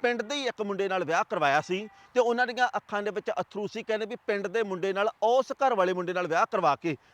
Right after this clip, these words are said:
ਤੇ ਉਹ ਉਸ ਪਾਸੇ ਰਹਿੰਦੇ ਆ, ਖੇਤਾਂ ਦੇ ਵਿੱਚ ਘਰ ਪਾ ਕੇ ਰਹਿੰਦੇ ਆ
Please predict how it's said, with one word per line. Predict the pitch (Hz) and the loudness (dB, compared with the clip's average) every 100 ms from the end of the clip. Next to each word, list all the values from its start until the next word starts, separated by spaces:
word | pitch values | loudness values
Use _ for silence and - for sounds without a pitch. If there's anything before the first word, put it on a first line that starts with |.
| - | -2
ਤੇ | 247 | 4
ਉਹ | 508 269 247 269 | 6 6 8 8
ਉਸ | - - | 6 2
ਪਾਸੇ | 220 214 170 | 2 4 0
ਰਹਿੰਦੇ | 151 151 113 | 0 -4 -6
ਆ, | - _ _ - | -10 _ _ 0
ਖੇਤਾਂ | 220 226 226 | 0 2 -2
ਦੇ | 226 | -2
ਵਿੱਚ | 214 226 | -8 -2
ਘਰ | 185 | -2
ਪਾ | 143 165 | 2 0
ਕੇ | 165 175 | 2 -2
ਰਹਿੰਦੇ | 196 220 190 | -2 0 2
ਆ | 147 | 0